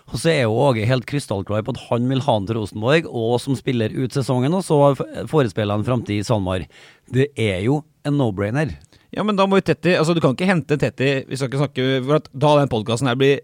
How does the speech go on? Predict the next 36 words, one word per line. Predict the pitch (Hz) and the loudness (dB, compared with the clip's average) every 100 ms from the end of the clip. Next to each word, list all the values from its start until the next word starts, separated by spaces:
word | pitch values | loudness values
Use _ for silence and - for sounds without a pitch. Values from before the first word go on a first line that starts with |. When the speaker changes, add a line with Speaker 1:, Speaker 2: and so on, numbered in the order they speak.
| _ - | _ -2
Speaker 2:
publisert | 147 113 127 147 | 0 2 0 2
nå | 175 156 | 4 4
om | 147 | 4
noen | 143 | 0
timers | 151 131 135 | 2 0 2
tid, | 156 165 | 2 2
dette | 143 151 | 4 4
er | 143 | 6
jo | 143 | 4
veldig | 135 147 120 120 | 4 2 2 0
tidlig | 135 120 | -2 0
på | 131 127 | 0 0
onsdag, | 113 123 127 127 | 0 0 0 2
eh, | 127 131 123 - - - - - | 2 2 0 -8 -20 -20 -20 -8
tirsdag | - 127 147 | -4 2 4
morgen, | 151 143 185 - | 6 6 4 2
Speaker 1:
Ja. | 113 - - - | -4 -6 -20 -4
Speaker 2:
så | - 165 165 170 165 | 4 8 8 8 8
kan | 156 147 | 6 6
jo | 151 | 6
det | 151 | 6
her | 135 | 6
være | 127 101 | 4 2
avklart, | 147 170 | 4 4
sant? | 185 175 - | 4 2 2
Men, | 160 170 170 _ _ _ _ _ _ | 2 2 0 _ _ _ _ _ _
men | 143 160 | 0 2
Tetti | 143 135 | 2 2
må | 147 139 | 4 4
jo | 175 | 6
Speaker 1:
Det | 202 | 4
er | 127 | 4
Speaker 2:
ville | 131 | 4
det | 107 120 | 4 4
Speaker 1:
onsdag | 120 | 2
morgen. | 123 98 | 2 0